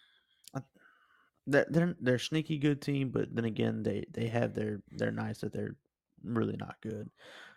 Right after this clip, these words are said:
Um, which I guess is every N B A team at, at some point in the season. But,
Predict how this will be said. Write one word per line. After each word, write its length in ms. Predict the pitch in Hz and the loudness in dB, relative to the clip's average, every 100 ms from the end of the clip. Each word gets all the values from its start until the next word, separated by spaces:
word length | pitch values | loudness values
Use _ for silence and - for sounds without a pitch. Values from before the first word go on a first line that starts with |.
| - | -4
Um, 600 | 117 113 107 107 104 110 _ _ _ _ - | 0 2 0 -2 -4 -10 _ _ _ _ 4
which 140 | 170 | 8
I 60 | 185 | 8
guess 220 | 139 113 | 8 6
is 120 | 113 | 4
every 340 | 110 110 110 - | 2 2 0 0
N 140 | 113 | -2
B 220 | 113 120 | -2 -2
A 20 | |
team 360 | 113 - 110 107 | -4 -4 -2 -2
at, 140 | 98 - | -4 -4
at 280 | 113 - | -6 -6
some 180 | - 110 | -6 -6
point 240 | 110 107 101 | -4 -4 -4
in 60 | |
the 60 | 104 | -6
season. 400 | - 107 107 107 | -4 -2 -2 -2
But, 200 | 110 110 | -2 -2